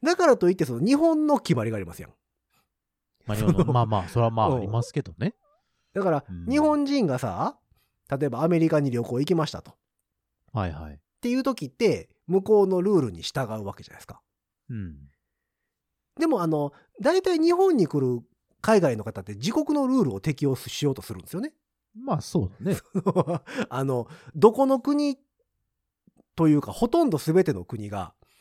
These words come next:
Speaker 2: うん。
Speaker 1: 日本のルールよりは、その、自国のルールで動こうと
Speaker 2: そうですわな。
Speaker 1: する方の方が多いイメージがあって、
Speaker 2: うん、うん、うん。
Speaker 1: まあ、日本に住んでる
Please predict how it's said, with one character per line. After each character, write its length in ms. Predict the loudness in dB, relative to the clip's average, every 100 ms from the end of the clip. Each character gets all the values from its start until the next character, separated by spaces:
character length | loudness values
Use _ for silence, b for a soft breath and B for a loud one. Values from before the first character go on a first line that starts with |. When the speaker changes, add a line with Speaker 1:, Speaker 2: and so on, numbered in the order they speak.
| -12
Speaker 2:
う 80 | -8
ん。 80 | -4
Speaker 1:
日 80 |
本 260 | -4 -4 -2
の 80 | 0
ル 240 | 0 0
ー 40 | 0
ル 260 | 0 -6 _
よ 160 | -4 0
り 100 | 2
は、 240 | 2 2 -2 _ -16
そ 140 | -14
の、 260 | -12 -14 -18 _
自 200 | -6 -2
国 300 | 0 0 0
の 120 | 0
ル 120 | 0
ー 80 | -2
ル 120 | -4
で 120 | -8 -12
動 280 | -8 -8
こ 240 | -8 -12 -12
う 40 |
と 220 | -14 -20 -20 _ _ _
Speaker 2:
そ 160 | -4 -4
う 40 |
で 80 | -4
す 100 | -14
わ 80 | -12
な。 200 | -6 -6 -8 _ _ _ _ _ _
Speaker 1:
す 180 | -6 0
る 160 | 0 0
方 220 | -2 -6
の 100 | -2
方 180 | -2 -2
が 100 | 0
多 240 | 2 2
い 180 | -2 -8
イ 40 |
メ 120 | -12
ー 100 | -12
ジ 300 | -14 -16 -20 _ b b -12 -12
が 140 | -10
あ 60 | -12
っ 40 |
て、 200 | -12 -10
Speaker 2:
う 20 | -10
ん、 40 |
う 20 |
ん、 40 | -2
う 20 |
ん。 20 |
Speaker 1:
ま 100 | 0
あ、 40 | 0
日 200 | 2 2
本 180 | 4
に 100 | 2
住 200 | 2 2
ん 80 | 2
で 100 | 0
る 80 | 0